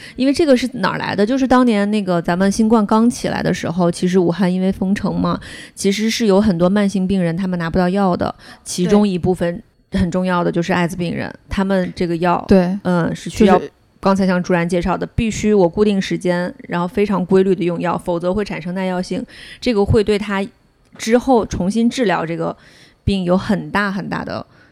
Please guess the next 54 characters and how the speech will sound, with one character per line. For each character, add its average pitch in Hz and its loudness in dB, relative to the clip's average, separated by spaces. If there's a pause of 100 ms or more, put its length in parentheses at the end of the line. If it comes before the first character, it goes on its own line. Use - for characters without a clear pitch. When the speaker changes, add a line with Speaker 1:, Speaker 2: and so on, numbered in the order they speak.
(100)
Speaker 1:
就 170 -2
是 165 0
副 208 -2
作 165 2
用， 147 -4
就 175 -2
是 175 0
他 185 0 (100)
没 175 -4
办 226 0
法 208 0
再 190 0
继 190 -2
续 180 2
用 190 0
这， 196 6 (160)
这 240 6
一 180 4
个 170 0
药 175 4
治 175 -4
疗 175 -2
自 170 -8
己 170 -6
的 - -8
病 185 -4
了， 107 -10 (460)
并 214 -2
且 185 -2
他 196 0
有 180 4
可 185 -2
能， 170 -6 (300)
他 202 0
因 196 0
为 208 0
之 220 -4
前 196 -2
一 190 -4
直 180 -4
规 202 2
律 220 0
用 202 -2
药， 190 0 (200)
明 202 0
明 214 2
已 196 -2
经 190 -4 (460)
很 185 -4
健 226 0
康 196 -4
的 175 -4
身 170 -4
体， - -10